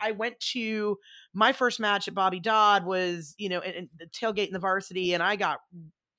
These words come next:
I'm gonna air quote, heat stroke. I got heat stroke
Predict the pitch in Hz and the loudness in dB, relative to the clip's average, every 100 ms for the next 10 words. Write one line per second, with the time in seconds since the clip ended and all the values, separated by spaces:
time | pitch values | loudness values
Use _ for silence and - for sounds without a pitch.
0 | _ _ _ _ _ _ _ - 208 202 | _ _ _ _ _ _ _ 2 2 2
1 | 175 - 240 254 - 226 175 - - 294 | 0 4 6 6 4 4 4 0 4 4
2 | 285 - - 247 175 110 - 185 208 190 | 4 0 6 6 6 2 0 4 6 6
3 | 151 - - 220 240 - - - 208 165 | 4 0 -4 2 2 4 0 4 4 4
4 | 127 - | 2 -6